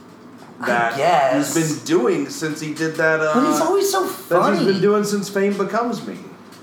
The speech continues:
Speaker 1: Yeah.
Speaker 2: You know?
Speaker 1: I guess you're right. But he's just always been, every time I see him out in the real world and he's, like, in an interview, particularly in interviews, he's amazing.
Speaker 2: Yeah.
Speaker 1: Like, he's, he's just, like, so sharp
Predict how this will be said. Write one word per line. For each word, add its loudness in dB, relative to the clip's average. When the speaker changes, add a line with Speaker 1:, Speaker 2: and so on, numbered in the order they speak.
Speaker 1:
Yeah. 0
Speaker 2:
You 0
know? 2
Speaker 1:
I 2
guess 0
you're 0
right. 0
But 2
he's 2
just -4
always 2
been, -2
every 4
time 2
I 2
see -2
him 0
out 2
in -4
the 0
real 2
world 4
and -2
he's, -6
like, -2
in -4
an -6
interview, -2
particularly 0
in 0
interviews, -6
he's -4
amazing. -2
Speaker 2:
Yeah. 0
Speaker 1:
Like, -2
he's, -4
he's -4
just, -4
like, -2
so -4
sharp 0